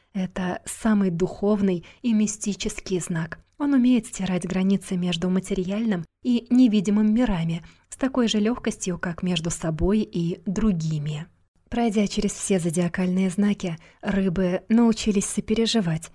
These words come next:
понимать людей и принимать их такими, какие они есть. Впечатлительные и чувствительные,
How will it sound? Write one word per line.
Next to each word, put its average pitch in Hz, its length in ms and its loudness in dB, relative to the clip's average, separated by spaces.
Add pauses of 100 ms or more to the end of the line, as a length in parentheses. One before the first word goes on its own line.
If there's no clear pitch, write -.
(280)
понимать 202 540 0
людей 175 480 0 (220)
и 226 120 4
принимать 214 560 6
их - 100 -6
такими, 190 640 0
какие 220 340 -4
они 165 200 -2
есть. 147 440 -8 (520)
Впечатлительные 190 1040 -2
и 175 340 -2
чувствительные, 175 840 -2